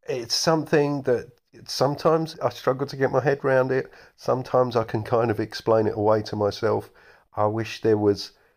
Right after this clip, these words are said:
somewhere it was described in such a way that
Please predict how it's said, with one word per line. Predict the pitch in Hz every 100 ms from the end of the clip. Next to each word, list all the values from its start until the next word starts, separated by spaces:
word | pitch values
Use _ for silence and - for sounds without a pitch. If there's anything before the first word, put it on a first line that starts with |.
| _ _
somewhere | - 147 131 123 113
it | 110 107
was | 98
described | - 104 - 110 98 95
in | 98 92
such | - 104 -
a | 98
way | 101 90 87 87 _ _ _
that | 87 85